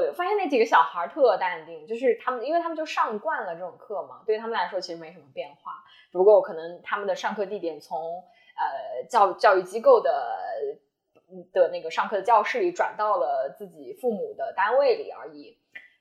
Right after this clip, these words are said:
就是那个小孩跟老-，跟这些老师也显得特别熟，然后他们是，anyway，他们上课讲的东西我已经听不太懂了，但是我就，就是挑空跟家长聊了几句，然后那个家长就说，觉得，就他们之间有，有那种小，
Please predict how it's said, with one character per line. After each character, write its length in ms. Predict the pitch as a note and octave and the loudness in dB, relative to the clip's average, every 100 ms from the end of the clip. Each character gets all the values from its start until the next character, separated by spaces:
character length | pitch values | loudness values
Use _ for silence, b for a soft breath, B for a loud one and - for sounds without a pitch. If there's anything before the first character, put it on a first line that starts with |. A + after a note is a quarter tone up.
| _ | _
就 80 | E3+ | -10
是 500 | - F3 D#3+ D#3 D3+ | -8 -2 -2 -2 -4
那 40 | F3 | -10
个 80 | |
小 140 | F3 E3 | -8 -8
孩 180 | F#3 F3 | -6 -6
跟 140 | F3+ | -6
老-， 60 | E3+ - F#3 | -8 -10 _
跟 100 | G#3 | -8
这 80 | G3 | -2
些 60 | |
老 120 | F#3 - | -2 -2
师 120 | F3 | -8
也 60 | |
显 200 | F3+ E3+ | -10 -14
得 60 | - | -18
特 80 | G#3 | -10
别 120 | F3+ | -8
熟， 480 | - D#3+ C3 E3+ B3+ | -6 -6 0 2 2
然 120 | A3+ | -4
后 80 | F#3 | -10
他 80 | G3 | -14
们 80 | F#3 | -16
是， 140 | F#3 D#3 E3 _ | -18 -20 _ _
anyway， 200 | G#3 F#3+ F3 | -10 -8 -8
他 60 | |
们 60 | G3 | -8
上 160 | A3+ | -6
课 80 | G#3+ | -2
讲 140 | G3 F3 | -2 -4
的 60 | |
东 120 | F#3+ | -4
西 60 | G#3+ | -4
我 60 | F#3 | -4
已 40 | |
经 80 | F3 | -8
听 140 | G#3 | -14
不 60 | G3 | -8
太 140 | A3 | -6
懂 120 | F#3 F3 | -2 -4
了， 320 | - - _ _ b b | -4 -16 _ _ b b
但 160 | - C4 | -6 -4
是 280 | B3 G#3+ - - | 8 8 8 -2
我 100 | F3 | 0
就， 60 | G3+ G3 _ _ _ _ | 0 -2 _ _ _ _
就 100 | G#3+ | 0
是 80 | F#3+ | 0
挑 240 | - D#4 | 6 6
空 240 | D#4+ E4 G#3+ | 6 2 -2
跟 220 | A#3 A#3+ | -4 -4
家 100 | C#4 A4+ | -6 0
长 180 | - - | 2 2
聊 160 | A#2+ C3+ | -2 -6
了 140 | F3+ | -6
几 160 | F#3 - _ | -6 -16 _
句， 180 | E3 | -14
然 160 | D3 - | -12 -10
后 260 | G3 F3+ F3+ _ _ _ _ | -4 -4 -4 _ _ _ _
那 100 | G3 | -8
个 100 | G3 | -4
家 160 | G#3 | 0
长 180 | G#3 F3+ | 2 2
就 120 | F3 | 0
说， 560 | F#3+ G3+ F#3+ F#3+ F#3 - _ _ _ _ _ _ | -6 -2 0 0 -2 -12 _ _ _ _ _ _
觉 160 | - F3 | 2 4
得， 280 | F#3 F3+ F3 - _ _ _ | 6 4 2 -8 _ _ _
就 100 | - | -2
他 140 | G#4 E4+ | 2 2
们 100 | E4 | 2
之 80 | D4+ | 2
间 140 | C#4+ | 4
有， 240 | B3 D#3+ D#3 | 4 4 0
有 180 | G3 E3+ | -2 0
那 80 | B3+ | -2
种 180 | F#3+ | -2
小， 320 | F3 - D#3 | -6 -4 -4